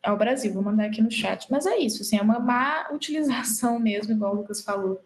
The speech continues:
do dinheiro, até numa má, um má entendimento do que que é difusão, né? Porque difusão, ela entra, a educação entra ali. Se você tá difundindo o seu acervo, aí você tem que ter ações edu-, educacionais também, né?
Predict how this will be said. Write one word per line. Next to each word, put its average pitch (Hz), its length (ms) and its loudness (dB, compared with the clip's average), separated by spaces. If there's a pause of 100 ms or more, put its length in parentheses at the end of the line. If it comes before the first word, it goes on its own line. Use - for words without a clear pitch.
(580)
do 226 180 6
dinheiro, 240 380 4
até 254 240 0
numa 285 200 -2
má, 262 280 -2
um 254 40 2
má 240 240 0
entendimento 277 520 -4
do 262 80 -8
que - 100 -12
que - 80 2
é 302 60 2
difusão, 294 680 0
né? 220 140 6
Porque 226 180 -2
difusão, 269 880 0 (400)
ela 247 240 2
entra, 285 320 2
a 233 100 4
educação 262 540 -2
entra 320 240 -4
ali. 320 400 -2
Se 208 200 -8
você 214 220 -8
tá 240 60 -4
difundindo 254 640 0
o 233 40 0
seu 220 220 0
acervo, 233 760 -2
aí 240 220 0
você 277 240 -6
tem 311 120 -18
que - 80 -20
ter 359 80 2
ações 285 360 2
edu-, 226 240 0
educacionais 202 840 -2
também, 185 380 -4
né? 170 220 -2